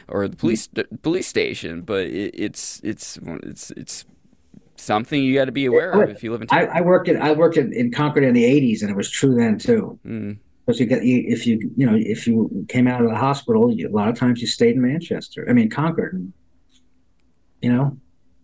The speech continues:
Speaker 2: it's kind of a, it, it's a, it's, it's a, it's, it's, you can't, you, you know, it's like, what can you do? What can you do about it? You, what, are you gonna put the people back in the hospital? You're gonna send them somewhere where, where there's no services at all? You can't do that. That's, that's not,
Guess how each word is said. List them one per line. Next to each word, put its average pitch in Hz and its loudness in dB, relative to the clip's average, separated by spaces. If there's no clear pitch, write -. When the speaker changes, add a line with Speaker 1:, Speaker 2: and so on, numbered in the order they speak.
Speaker 2:
it's 113 0
kind 131 2
of 120 2
a, 120 2
it, 139 2
it's 151 2
a, 143 2
it's, 147 0
it's 147 2
a, 135 2
it's, 139 -4
it's, - -2
you 151 4
can't, - 0
you, 151 6
you 156 6
know, 170 2
it's - 0
like, 156 4
what 175 0
can 175 4
you 151 6
do? - 2
What 143 2
can 170 4
you 156 4
do 143 6
about 101 -2
it? 92 -10
You, 110 0
what, 131 2
are - 4
you 117 2
gonna 110 0
put - -4
the - -10
people 135 2
back 135 -2
in 135 0
the 127 0
hospital? 147 0
You're 160 4
gonna 220 0
send 143 2
them 156 4
somewhere 160 2
where, 123 4
where 120 2
there's 113 2
no 123 4
services 139 2
at 127 2
all? 143 2
You 185 -4
can't - 0
do 104 -6
that. 95 -8
That's, - -6
that's 139 -4
not, 135 0